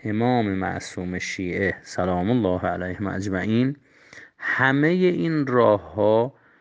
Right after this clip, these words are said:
محقق شده، یعنی هم نصوص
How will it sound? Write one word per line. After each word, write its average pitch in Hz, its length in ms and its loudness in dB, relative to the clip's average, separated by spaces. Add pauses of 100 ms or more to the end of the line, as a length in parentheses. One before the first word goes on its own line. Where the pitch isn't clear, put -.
(1200)
محقق 131 540 4
شده، 95 420 -6
یعنی 113 440 0 (1000)
هم 127 460 2 (500)
نصوص 113 880 -2